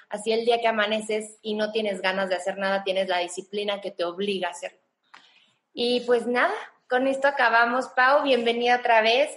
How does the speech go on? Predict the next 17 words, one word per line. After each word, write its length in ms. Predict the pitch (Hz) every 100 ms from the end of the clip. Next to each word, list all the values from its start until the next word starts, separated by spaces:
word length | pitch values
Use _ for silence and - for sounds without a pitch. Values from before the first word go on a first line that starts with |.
| -
Esta 220 | 233 -
es 60 | 220
la 140 | 220
tercera 500 | 214 202 220 214 214
temporada. 800 | 202 180 175 180 240 320 330 359
Que 120 | 220 196
nos 140 | - - -
sigan 460 | - 294 302 302
en 140 | 294 233
redes 280 | 233 233 233
sociales 760 | 214 - 269 294 277 320 381 - _ _ _
y 140 | 214 226
en 100 | 233
YouTube, 540 | 226 262 311 370 -
que 80 | 247
estamos 400 | - 233 233 233
como 280 | 254 277